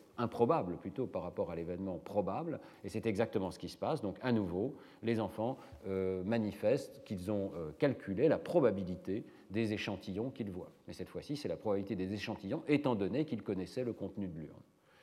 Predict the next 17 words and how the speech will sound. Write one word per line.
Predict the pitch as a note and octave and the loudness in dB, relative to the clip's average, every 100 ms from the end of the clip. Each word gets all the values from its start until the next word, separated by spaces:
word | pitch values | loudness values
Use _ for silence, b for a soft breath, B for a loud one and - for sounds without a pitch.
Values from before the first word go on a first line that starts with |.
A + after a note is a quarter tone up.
| b | b
Donc, | D#3 G3+ | 2 6
des | F3+ E3 | 6 6
inférences | D#3 C3+ C3 A2 | 4 2 4 0
bidirectionnelles, | B2 F3 D3+ B2+ B2 A#2 G#2 D3+ G#3 F#3 B B - | 2 4 6 6 4 2 2 2 -2 -6 B B 2
et, | A#2+ F3 - B B A#2+ | 6 8 6 B B 2
euh, | |
de | A#2+ | 6
l'évidence | D#3 B2+ B2 F#3+ - | 8 6 6 4 2
ici | C#3+ G#3+ | -2 -2
que | G#3 | 4
les | C#3 B2 | 4 4
enfants | B2 F3+ | 4 2
ont | C#3+ | 2
un | B2 | 0
sens | E3+ C3 | 2 4
des | B2 | 4
probabilités. | - C3+ B2 A#2 C3 A2+ | 6 4 6 2 0 -2